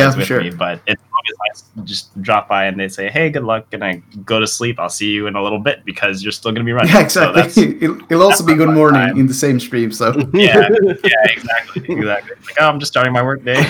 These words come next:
Speaker 1: <laughs> I'll see you when I get off."
Speaker 3: <laughs>
Speaker 1: But
Speaker 3: Yeah.
Speaker 1: yeah, there's a, there's a lot of good regulars. I would say I get a lot of lurkers, which I appreciate, you know, just the fact that I can put out something that people feel comfortable just, you know, listening to
Speaker 2: Yeah.
Speaker 1: while they get their work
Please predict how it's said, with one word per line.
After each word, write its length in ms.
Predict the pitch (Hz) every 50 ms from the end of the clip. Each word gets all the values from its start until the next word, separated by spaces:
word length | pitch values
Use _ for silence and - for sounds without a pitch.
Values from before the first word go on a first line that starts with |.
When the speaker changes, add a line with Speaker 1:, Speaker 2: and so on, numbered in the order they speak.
| - -
Speaker 1:
<laughs> 460 | 175 - - - - - - - -
I'll 60 | 117 -
see 160 | - 120 120
you 80 | 123
when 80 | 131 135
I 40 | 135
get 120 | 143 156
off." 320 | - 120 - 165 165 - - - _ -
Speaker 3:
<laughs> 0 | 139 143 139 - 175 135 127 175 202 208 - - 160 - - - - -
Speaker 1:
But 200 | 107 107 104 - -
Speaker 3:
Yeah. 80 | 123 - - - - _ _ _ - -
Speaker 1:
yeah, 100 | 196 175
there's 160 | 160 151 -
a, 220 | - 113 123 113 117
there's 140 | 117 131 143
a 60 | 135
lot 180 | 135 135 135 135
of 260 | 131 120 110 - -
good 160 | 120 120 110
regulars. 520 | 110 104 104 98 101 104 101 101 101 101
I 80 | - 104
would 100 | 104 98
say 440 | - - 113 110 107 107 104 101 95 - _ _ _ _ - _ _ _ _ _ - 104
I 80 | 110
get 160 | 117 135 135
a 60 | 127 127
lot 200 | 120 120 117 113
of 120 | 104 92
lurkers, 420 | 95 95 98 95 - 127 120 117
which 260 | 98 87 85 - - -
I 160 | 85 92 92 90
appreciate, 580 | 85 87 85 - 101 98 - 131 127 120 120
you 80 | 98 90
know, 120 | 87 85
just 160 | 85 - -
the 60 | - 95
fact 300 | - 85 85 85 85 -
that 240 | 87 82 82 - _ _ _ _ -
I 240 | 95 92 90 87 85
can 200 | - - 90 87
put 140 | 82 - 95
out 140 | 92 87 -
something 360 | - - 90 85 85 90 90 82
that 220 | 80 71 69 - _ _ _ _ _
people 240 | - 104 92 95 90
feel 160 | - 92 87
comfortable 420 | 87 - 90 87 90 90 85 87 85
just, 300 | 87 85 - - _ _ _ _ _ -
you 80 | 98 85
know, 160 | 73 76 82 -
listening 360 | 117 113 113 - 117 110 107
to 120 | - 110
Speaker 2:
Yeah. 280 | 113 120 107 104 101 98 - _ -
Speaker 1:
while 160 | 85 85 82
they 120 | 80 80
get 200 | 80 - 85 80
their 100 | - 85
work 120 | 80 82